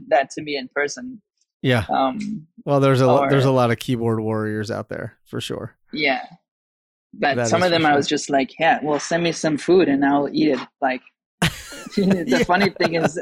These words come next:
Speaker 1: uh, people
Speaker 2: Send
Speaker 1: would
Speaker 2: me a
Speaker 1: probably be
Speaker 2: DoorDash
Speaker 1: s-
Speaker 2: gift card and I will, uh,
Speaker 1: Yeah,
Speaker 2: I'll
Speaker 1: I
Speaker 2: order
Speaker 1: will
Speaker 2: some
Speaker 1: gladly
Speaker 2: food.
Speaker 1: eat for you to make you happy.
Speaker 2: <laughs>
Speaker 1: And I,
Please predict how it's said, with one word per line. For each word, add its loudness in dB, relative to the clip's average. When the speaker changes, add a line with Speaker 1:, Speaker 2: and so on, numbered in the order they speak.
Speaker 1:
uh, 0
people 0
Speaker 2:
Send 2
Speaker 1:
would 2
Speaker 2:
me 6
a 4
Speaker 1:
probably 2
be 4
Speaker 2:
DoorDash 4
Speaker 1:
s- -2
Speaker 2:
gift 0
card 2
and -6
I -6
will, -8
uh, -8
Speaker 1:
Yeah, 2
Speaker 2:
I'll 0
Speaker 1:
I 2
Speaker 2:
order 2
Speaker 1:
will 2
Speaker 2:
some -2
Speaker 1:
gladly 0
Speaker 2:
food. -6
Speaker 1:
eat -2
for -4
you 0
to -10
make -8
you -4
happy. -4
Speaker 2:
<laughs> 0
Speaker 1:
And -2
I, -2